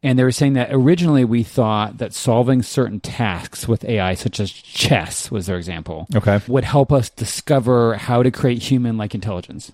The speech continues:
Speaker 2: Oh, okay.
Speaker 1: But it turned out that, that they say the solution to each task w-, turned out to be a whole lot less general than you were hoping. Like,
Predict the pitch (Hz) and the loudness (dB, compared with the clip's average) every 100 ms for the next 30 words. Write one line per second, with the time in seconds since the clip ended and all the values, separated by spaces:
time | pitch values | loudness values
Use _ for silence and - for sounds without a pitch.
0 | - 123 123 95 - 98 - 117 139 139 | -4 0 0 -2 -2 -2 -2 2 2 2
1 | - - - 160 147 147 123 113 117 127 | -4 -8 0 2 4 4 4 2 0 -2
2 | 127 127 123 123 147 117 - 135 151 - | 0 0 0 0 0 0 -2 2 2 2
3 | 143 131 135 - 156 165 127 123 - - | 0 0 -2 -2 -2 0 0 -2 -8 -18
4 | - - - 175 170 135 143 135 156 143 | -18 -12 0 2 4 4 4 4 2 2
5 | 143 104 110 123 131 127 117 113 107 120 | -2 -2 0 2 4 4 4 2 4 4
6 | 113 98 101 98 | 2 -2 -2 -6